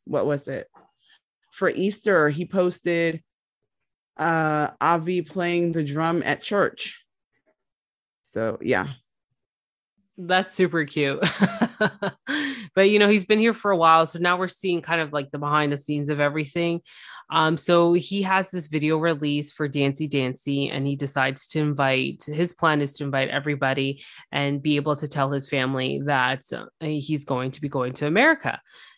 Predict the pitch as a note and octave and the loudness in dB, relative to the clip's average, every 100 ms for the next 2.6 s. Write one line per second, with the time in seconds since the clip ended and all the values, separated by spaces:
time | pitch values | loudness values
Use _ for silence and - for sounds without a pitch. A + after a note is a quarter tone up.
0 | - F3 F3 F3 - F3+ A#3 C4 G#3+ F3+ | 0 2 2 2 -2 0 2 2 0 -2
1 | - E3+ C#3+ D3+ D#3 F3+ F3+ E3+ F3 F3+ | -4 -8 -4 -4 -2 0 0 2 0 0
2 | - F#3+ F3 E3+ D#3+ - | -4 -2 0 0 0 -4